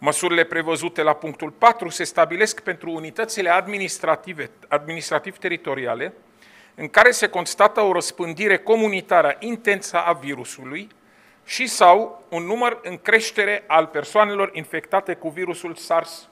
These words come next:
cov doi. Operatorii economici care desfășoară activitatea în spațiile prevăzute la punctul trei au obligația să ia măsuri pentru limitarea numărului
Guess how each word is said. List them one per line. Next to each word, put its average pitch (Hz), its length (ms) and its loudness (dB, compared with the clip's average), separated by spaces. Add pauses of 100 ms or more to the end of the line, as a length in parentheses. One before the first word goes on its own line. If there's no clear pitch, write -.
cov 147 240 -6 (540)
doi. 131 280 -4 (1200)
Operatorii 170 640 2
economici 202 680 -6
care 170 200 0
desfășoară 160 640 0
activitatea 165 920 0 (280)
în 147 120 -12
spațiile 175 480 0
prevăzute 147 560 -8
la 131 100 -6
punctul 120 460 -18
trei 220 320 0 (540)
au 233 220 4
obligația 180 680 -2
să - 160 -6
ia 190 120 2
măsuri 190 460 -6
pentru 170 280 -10
limitarea 165 600 -2
numărului 160 680 -6